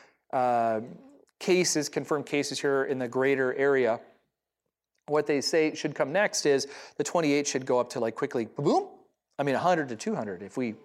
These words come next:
if I follow this trajectory right. So, you know, this expression, "flatten the curve," I don't know if you've heard this in the news.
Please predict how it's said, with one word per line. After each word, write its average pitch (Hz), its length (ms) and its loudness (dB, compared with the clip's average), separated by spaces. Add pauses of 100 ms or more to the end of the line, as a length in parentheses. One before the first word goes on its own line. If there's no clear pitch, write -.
if 131 140 -8
I 110 160 -2 (380)
follow 156 260 4
this 131 160 -6
trajectory 127 560 -4
right. 120 260 -2 (500)
So, 220 280 6
you 214 140 6
know, 202 80 6
this 180 180 4
expression, 170 460 2
"flatten 147 320 4
the 139 40 -4
curve," 139 400 2 (800)
I 147 60 -2
don't 131 140 0
know - 0 -
if 131 120 -4
you've 131 100 0
heard 143 200 2
this 143 180 2
in 135 80 0
the 131 80 -2
news. 135 240 0